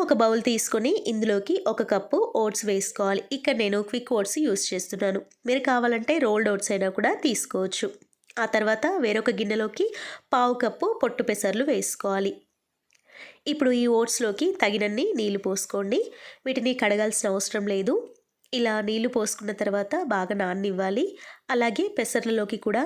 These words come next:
నీళ్లు పోసుకొని ఒక రెండు సార్లు శుభ్రంగా కడిగి పెట్టుకోండి. ఆ తర్వాత మళ్ళీ నీళ్లు పోసుకోండి.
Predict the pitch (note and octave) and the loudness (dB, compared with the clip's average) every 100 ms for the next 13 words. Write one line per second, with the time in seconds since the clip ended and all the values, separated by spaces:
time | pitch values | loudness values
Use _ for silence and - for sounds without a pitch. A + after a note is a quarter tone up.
0 | E4 A3+ G#3+ G#3+ G3 - - G#3 F4 G#3 | 0 0 -2 0 -2 -2 -2 -2 -4 0
1 | G#3+ G3+ G3 - G3+ G3+ - F#3 G3 G3 | 0 0 0 -2 -2 -2 -4 -2 -2 -2
2 | A3+ G3 G3 G3 F3+ - F#3+ F#3 A#3 G#4+ | -2 0 0 0 -4 -4 -6 -2 -2 -2
3 | - _ _ _ A#3 A3+ A3 G#3+ G#3+ G#3+ | -6 _ _ _ -4 0 2 0 0 -2
4 | G3+ G3+ G#3 G#3 G3+ G3+ G3 G3 - G3 | 0 0 0 0 0 0 -2 -2 -4 -2
5 | G#3+ | 0